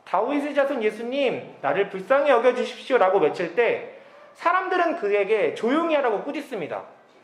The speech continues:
사람들은 그가 작은 사람이라고 여겨졌기 때문이었을, 이었겠죠. 가난한 과부도 그런 마음이 있었지 않겠습니까?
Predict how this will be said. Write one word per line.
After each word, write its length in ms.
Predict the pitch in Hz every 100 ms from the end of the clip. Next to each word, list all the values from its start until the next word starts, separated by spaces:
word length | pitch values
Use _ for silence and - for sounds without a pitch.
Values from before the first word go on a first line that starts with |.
| -
사람들은 540 | - 320 349 339 320 208
그가 240 | 180 208
작은 360 | - 160 226 277
사람이라고 480 | 285 285 247 226 147
여겨졌기 520 | 139 185 180 175 175
때문이었을, 480 | 226 247 196 - 147 - - 147
이었겠죠. 560 | 147 151 139 117 - 92 - - - - - - - - _
가난한 480 | - 208 302 359 349
과부도 380 | 240 247 277 262
그런 320 | 233 277 254
마음이 240 | 185 208
있었지 280 | 175 202 -
않겠습니까? 840 | 135 131 175 151 117 - 202 -